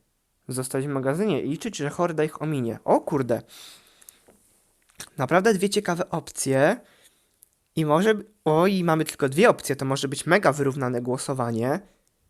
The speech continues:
A to bardzo fajnie nawet. To mi się podoba, chyba że jeszcze jest, nie, już nie ma więcej. Mamy dwie opcje. E, ciekawy,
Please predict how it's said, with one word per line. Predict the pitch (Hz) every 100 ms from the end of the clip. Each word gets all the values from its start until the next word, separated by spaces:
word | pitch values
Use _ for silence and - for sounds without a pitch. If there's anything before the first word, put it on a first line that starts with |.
| _
A | 131
to | 143
bardzo | 139 135 143
fajnie | 151 180 131
nawet. | 113 110 80 - _ _ _
To | 156
mi | 196
się | 208
podoba, | 202 170 123 -
chyba | - 170 175
że | 170
jeszcze | 165 160
jest, | 160 - - _ _
nie, | - 135
już | - -
nie | 127
ma | 110
więcej. | 113 127 - - _ - _ _
Mamy | 143 170
dwie | 185 185 196
opcje. | 123 - - 113 _ _ _ _ _ - _ _ _ _ -
E, | 147 147 147 147 147 - _ _ _ _ _ _ _ - -
ciekawy, | - 165 226 240